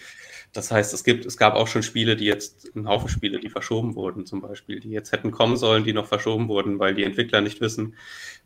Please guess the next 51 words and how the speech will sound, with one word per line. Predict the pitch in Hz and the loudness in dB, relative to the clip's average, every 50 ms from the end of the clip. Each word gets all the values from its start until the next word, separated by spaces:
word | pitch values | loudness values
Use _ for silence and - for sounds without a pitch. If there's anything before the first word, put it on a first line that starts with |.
| _ _ - | _ _ 4
erstens, | 120 131 131 - - 131 117 - 117 120 123 123 | 4 4 4 6 2 2 2 0 -4 -8 -10 -8
wie | 120 120 120 120 120 117 120 117 | -8 -8 -8 -4 0 2 4 6
werden | 113 110 107 107 | 8 8 8 8
wir | 107 104 | 6 4
fertig? | 104 - 110 113 120 - 160 147 - | 6 8 6 6 6 4 -2 -8 -8
Zweitens | - - - 104 113 113 120 117 - | -4 4 6 6 6 6 2 -4 -4
auch, | - - - - 117 117 - - - _ - - _ _ _ _ _ - | 0 2 4 4 4 2 -2 -10 -20 _ -20 -20 _ _ _ _ _ -2
äh, | - 110 104 | 0 0 2
die | 113 104 | 4 4
ganzen | 117 113 113 113 - 107 | 4 4 4 4 0 -4
Stores | - - - 107 123 143 147 147 - | -4 2 4 8 8 8 8 6 4
sind | 101 101 98 | 0 -2 -2
zu. | - - 113 107 110 135 139 - - _ _ | -2 -4 -2 -2 0 -2 -2 -4 -10 _ _
Können | - 123 117 117 | -2 0 2 4
wir | 117 107 | 6 6
das | 107 110 | 4 4
überhaupt | 107 104 98 98 98 104 | 2 2 2 2 2 -2
auf | 107 - | -2 0
den | 104 98 | 0 2
Markt | 98 92 98 113 - - - | 6 8 6 6 6 2 -2
bringen? | - 113 101 101 98 92 90 98 - | 2 4 4 4 2 -2 -4 -4 -2
Äh, | 104 98 95 92 92 98 | 0 2 2 4 6 6
we-, | 101 101 101 | 4 6 6
wenn | 104 101 98 | 6 4 4
die | 101 | 6
ganzen | 98 95 90 - - | 4 2 2 0 -4
Stores | - - - 113 123 127 - - | -4 0 4 4 4 4 4 0
zu | - - 107 98 | -6 -6 -6 -6
sind, | - 101 90 95 92 | -4 -6 -6 -6 -6
dann | 95 95 | -6 -6
machen | 95 101 110 104 | -6 -4 -4 -2
wir | 101 | -4
ja | 98 - | -4 -4
kein | - 98 101 | -4 -2 2
Geld | 104 110 110 107 | 2 0 0 -2
damit. | 95 98 110 - _ _ - - - - - - - - | -10 -12 -12 -20 _ _ -20 -20 -20 -20 -20 -20 -8 -2
Also | - 110 117 | 0 2 4
ich | 127 123 120 | 4 4 4
glaube | - 127 127 127 131 | 6 6 6 8 6
nicht, | 135 165 - - | 6 4 4 2
dass | 123 107 - - - - | 0 0 0 -4 -12 -4
kurzfristig | - 139 147 180 180 - - 175 175 175 - 175 175 | 4 4 4 6 4 2 0 0 2 2 0 -2 -2
Spiele | - - 170 165 160 160 | 0 0 2 4 4 6
rauskommen | 147 147 151 - - - 156 151 151 151 | 6 4 4 2 0 0 0 2 2 4
werden, | 147 147 147 147 143 | 4 4 4 4 2
die | 139 135 | 4 4
jetzt | 135 135 135 - - - - | 2 2 0 -4 -12 -8 -2
irgendwie | 131 123 135 131 139 123 | 0 0 0 2 2 2
den | 123 123 120 | 4 4 6
Lockdown | 117 123 - - 127 120 123 120 | 6 4 6 6 6 6 8 8
angreifen. | 117 120 123 - 127 117 117 117 - 123 | 6 4 4 4 6 6 6 4 2 -6